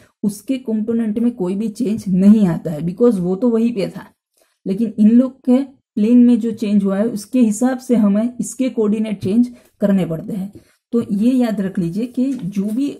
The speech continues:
axis के about हमने घुमाया है वो axis को आप consider मत कीजिए। मतलब अगर ये एक्स एक्सिस से है तो ये डब्ल्यू वन का component क्या रहा होगा,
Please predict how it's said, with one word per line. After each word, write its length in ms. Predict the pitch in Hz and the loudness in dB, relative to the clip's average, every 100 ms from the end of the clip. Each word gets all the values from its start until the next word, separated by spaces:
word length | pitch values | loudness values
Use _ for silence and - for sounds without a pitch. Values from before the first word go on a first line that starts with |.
| _ _ - | _ _ -12
axis 400 | 196 - 254 247 | -12 -4 -4 -4
के 140 | 262 | -4
about 420 | - 185 226 254 240 | -2 -2 0 0 0
हमने 340 | 214 214 214 214 | -2 0 0 0
घुमाया 380 | 180 170 170 175 | 2 2 2 0
है 200 | 208 247 - _ _ - | 0 -2 -6 _ _ -4
वो 200 | 202 247 | -2 0
axis 360 | 190 - 208 | -2 -4 -6
को 140 | - 185 | -4 -4
आप 280 | 185 247 _ _ - | -4 -6 _ _ -6
consider 520 | 175 170 185 180 269 - _ | -4 -2 -2 -2 -4 -6 _
मत 220 | 196 208 - | 2 2 0
कीजिए। 340 | 160 143 - _ _ _ - | -8 -10 -16 _ _ _ -4
मतलब 500 | 180 202 262 202 202 | -4 0 0 0 -2
अगर 220 | 196 202 208 | -6 -4 -4
ये 220 | 220 - _ 202 | -6 -10 _ -6
एक्स 220 | 240 - | -6 -4
एक्सिस 340 | 254 - 247 | -6 -4 -4
से 80 | 196 | -2
है 200 | 185 208 - _ _ | -2 -2 -6 _ _
तो 100 | 185 | -2
ये 240 | 165 202 220 | -2 -2 -2
डब्ल्यू 360 | 170 196 240 | -2 0 2
वन 180 | 233 220 | 2 0
का 100 | 208 226 | -4 -4
component 540 | 185 185 226 220 208 | -4 -2 -4 -4 -4
क्या 140 | 233 | -2
रहा 240 | 220 202 202 | 0 2 2
होगा, 300 | 202 180 | 0 0